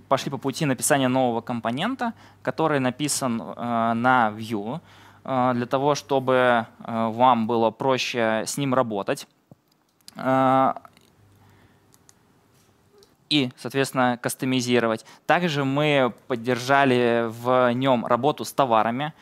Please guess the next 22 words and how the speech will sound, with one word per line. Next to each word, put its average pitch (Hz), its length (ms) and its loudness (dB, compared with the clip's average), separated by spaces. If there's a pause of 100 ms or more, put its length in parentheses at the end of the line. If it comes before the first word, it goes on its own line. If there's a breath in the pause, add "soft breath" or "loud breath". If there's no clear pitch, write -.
(320 loud breath)
Э, 120 720 -2
раньше, 156 360 0
если - 160 -8
помните, 233 420 -4
у 127 60 -2
нас, 143 440 0
э, 123 220 0
была 127 240 2
отдельная 131 300 0
корзина 160 380 -2
и 143 60 -2
было 131 180 -2
отдельное 127 200 0
оформление. 110 540 -8
Сейчас - 340 0
оно 151 440 4
живёт 135 360 0
вместе. 226 520 -4 (380 loud breath)
Э, 143 220 4
этот 185 180 0
компонент 151 440 0
поддерживает, 127 720 0